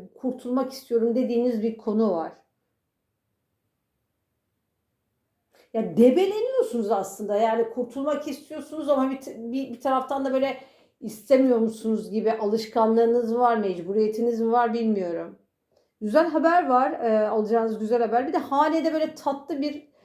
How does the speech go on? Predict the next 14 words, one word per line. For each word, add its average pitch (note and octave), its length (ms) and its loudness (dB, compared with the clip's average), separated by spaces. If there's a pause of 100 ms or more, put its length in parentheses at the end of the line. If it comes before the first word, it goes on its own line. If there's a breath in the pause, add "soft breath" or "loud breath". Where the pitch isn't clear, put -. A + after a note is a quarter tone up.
(360 soft breath)
telaş B3+ 420 2
olabilir. B3 440 4
Yani A3 300 2
böyle A#3 140 2
hanede A#3 440 0
birkaç A3+ 340 -2
kişi - 220 -14
gelip A3+ 280 -2
böyle A3 200 0
bir A3+ 160 -4
kutlama A#3 460 -2
olabilir. A#3 580 4
Bilmiyorum, A3 320 0
bir A3 280 0